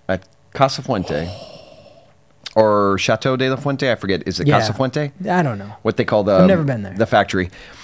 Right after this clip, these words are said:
Speaker 1: All the aging rooms are called Bovedas. So you have Boveda one, Boveda two, and they go through number thirteen because thirteen is a lucky number for,
Speaker 2: Yeah. I
Speaker 1: uh,
Speaker 2: think it's
Speaker 1: Carlito.
Speaker 2: Chateau de la Fuente.
Speaker 1: Is that the, where the aging rooms are?
Speaker 2: Yes.
Speaker 1: Okay.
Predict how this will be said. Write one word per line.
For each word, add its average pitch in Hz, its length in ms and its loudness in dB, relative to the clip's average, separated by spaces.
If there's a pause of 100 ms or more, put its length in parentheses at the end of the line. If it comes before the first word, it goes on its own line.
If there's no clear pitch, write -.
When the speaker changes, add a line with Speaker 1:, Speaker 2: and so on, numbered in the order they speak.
(280)
Speaker 1:
All 123 160 10
the 151 140 4
aging 147 240 0
rooms 101 240 0
are 101 80 0
called 101 420 0 (300)
Bovedas. 135 540 0 (120)
So - 100 -8
you 98 40 2
have 90 80 -2
Boveda 87 280 -2
one, 110 460 0
Boveda 92 260 -2
two, 104 240 -2
and - 80 -4
they 92 80 -2
go 101 160 0
through 107 180 -4
number 92 200 -2
thirteen 95 500 -4
because 85 300 -6
thirteen 98 400 -4
is 87 140 -4
a 85 40 -4
lucky 85 240 -4
number 82 240 -2
for, 69 500 -8 (180)
Speaker 2:
Yeah. 123 320 -2 (100)
I 87 160 0
Speaker 1:
uh, 202 40 0
Speaker 2:
think 330 120 -2
it's 359 160 -2
Speaker 1:
Carlito. 170 420 2
Speaker 2:
Chateau 143 520 0 (480)
de 147 120 2
la 143 140 0
Fuente. 113 560 -6
Speaker 1:
Is 117 100 0
that 127 220 6
the, 123 180 4 (180)
where 113 200 0
the 101 280 2
aging 107 220 0
rooms 107 220 -2
are? 117 300 0 (360)
Speaker 2:
Yes. 127 300 0
Speaker 1:
Okay. 82 120 2